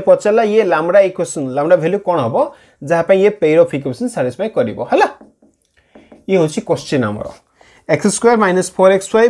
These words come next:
ମାଇନସ୍ ୱାଇ ସ୍କୋୟାର ପ୍ଲସ୍ ସିକ୍ସ ଏକ୍ସ ପ୍ଲସ୍ ଏଇଟ୍ ୱାଇ ପ୍ଲସ୍ ଲାମ୍ଡ଼ା ଇକ୍ୱାଲ୍ ଟୁ ଜିରୋ। ଠିକ୍ ଅଛି,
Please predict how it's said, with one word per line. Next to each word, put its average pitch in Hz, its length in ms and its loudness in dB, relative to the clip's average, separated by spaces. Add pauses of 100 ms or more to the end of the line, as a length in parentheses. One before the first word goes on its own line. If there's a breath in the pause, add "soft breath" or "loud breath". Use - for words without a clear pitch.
(140)
ମାଇନସ୍ 170 300 -2 (100)
ୱାଇ 160 140 2 (120)
ସ୍କୋୟାର 226 240 0 (100)
ପ୍ଲସ୍ 170 220 0 (260)
ସିକ୍ସ 190 240 -2 (100)
ଏକ୍ସ 226 140 -4 (140)
ପ୍ଲସ୍ 165 220 -4 (220)
ଏଇଟ୍ 185 240 -2
ୱାଇ 220 160 4 (360)
ପ୍ଲସ୍ 175 280 -6
ଲାମ୍ଡ଼ା 151 300 0
ଇକ୍ୱାଲ୍ 120 220 -6
ଟୁ 147 120 -2
ଜିରୋ। 107 140 -8 (120)
ଠିକ୍ 165 200 0
ଅଛି, - 140 -16